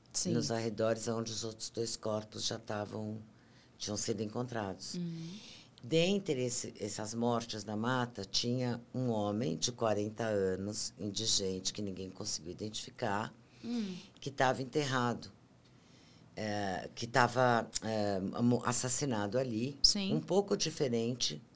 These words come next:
Speaker 2: dos, porque, em geral, a primeira vítima é mesmo um pouco diferente
Speaker 1: Sim.
Speaker 2: de depois. Mas não tanto assim. Ah, e aí eu, e na foto do local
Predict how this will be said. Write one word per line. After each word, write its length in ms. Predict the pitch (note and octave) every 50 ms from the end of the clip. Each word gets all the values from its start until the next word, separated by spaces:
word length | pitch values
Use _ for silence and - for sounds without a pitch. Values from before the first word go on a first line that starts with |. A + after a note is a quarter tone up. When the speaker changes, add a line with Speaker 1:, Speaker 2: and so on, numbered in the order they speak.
| - - -
Speaker 2:
dos, 480 | G#2+ G2 A2+ A#2 A2 G#2 - - - G2+ G2+ G2 -
porque, 280 | - - - G#2 - - -
em 100 | A#2+ B2+
geral, 320 | A#2+ B2+ C3+ B2+ C3 C3
a 40 | C3
primeira 360 | B2 - B2 C3+ C3 B2 B2
vítima 380 | A#2 - C3+ C3 - - A#2+ C3
é 60 | C3+ C#3
mesmo 300 | C#3 B2+ B2 B2 B2+ B2
um 20 |
pouco 220 | - A#2+ - -
diferente 560 | - - - - B2 A#2 G#2+ G2 - - - -
Speaker 1:
Sim. 360 | - G#3+ F#3+ F3 E3+ - - -
Speaker 2:
de 140 | - -
depois. 500 | - C3 B2 A#2+ - A2 F#2+ - - - - - - - - - - - - - - - - - - -
Mas 200 | B2+ C#3+ D3 C#3
não 180 | F3 F#3 G#3 G3+
tanto 460 | G#3 - F3+ D#3 D#3+ D#3+ D#3+ - C3
assim. 440 | B2 - - - B2 A#2 A#2 C3+ - - - - - - - - - - - - - - - -
Ah, 540 | - B2 B2+ B2+ B2+ B2 B2 A#2+ A#2+ B2 - -
e 200 | - D#3 D#3 D3+
aí 280 | C#3 C3+ C3+ D3 D#3+
eu, 260 | E3+ E3+ D#3 E3 - - -
e 100 | C#3+ D#3
na 160 | D#3+ D#3 D#3
foto 680 | D#3 - - - E3 E3+ E3+ E3 D#3 D#3+ - - A2+ - - - - -
do 180 | - G2+ - A#2+
local 480 | A#2+ A#2+ A#2+ A#2+ B2 B2 A#2+ G#2+ F2+